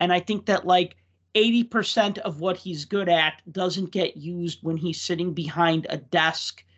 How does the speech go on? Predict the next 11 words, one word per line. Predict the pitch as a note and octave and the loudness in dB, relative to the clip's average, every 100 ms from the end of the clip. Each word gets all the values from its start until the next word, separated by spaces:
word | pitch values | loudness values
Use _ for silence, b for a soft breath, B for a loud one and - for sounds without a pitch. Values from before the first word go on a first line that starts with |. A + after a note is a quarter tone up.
| _ _ _ _ _ | _ _ _ _ _
giving | - F#3+ F3+ E3+ | 0 2 2 0
game | E3 F3 E3+ | -2 0 0
analysis. | D#3+ D#3 D#3 D3+ - C#3+ | 0 0 -2 -8 -12 -12
Can | - F3+ | -6 -4
he | E3 F3+ | -2 -2
do | D#3 F#3 | -4 -2
that? | F#3 F#3 F3 - _ - | 4 4 4 -6 _ -4
Yes. | D#3+ D#3+ A#2 - - b b | 2 4 2 -6 -14 b b
But | - D#3+ | -8 0
then | F3+ F#3 | 0 0
if | F#3 F3+ | -4 -8